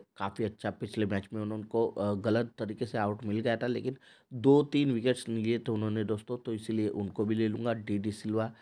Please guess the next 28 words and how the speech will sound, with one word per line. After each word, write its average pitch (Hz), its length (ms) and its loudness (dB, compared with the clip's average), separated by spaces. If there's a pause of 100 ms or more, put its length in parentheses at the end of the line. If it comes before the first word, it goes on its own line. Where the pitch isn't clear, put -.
(340)
मिचेल 110 320 0
सेटनर, 107 600 -6
जी 110 240 0
फिलिप्स 107 580 -2
और 104 160 -4
रचिन 104 340 -4
रविंद्रा, 95 440 -4
इस 104 180 -8
तरह 117 120 -6
से 147 160 -4
पांच 110 600 -4
ऐसे 104 300 -4
ऑलराउंडर 107 480 0
है 117 60 -2
मेरे 107 160 -4
पास 110 160 -8
दोस्तों, 107 360 -6 (360)
जो 117 180 -2
कि 135 140 -6
काफ़ी 107 360 0
बेस्ट 101 400 -2
है 135 60 0
और 143 180 -4 (120)
काफ़ी 101 380 0
बढ़िया 101 480 -4
परफॉर्मेंस 101 560 -10
अभी 95 160 -4
तक 113 180 -8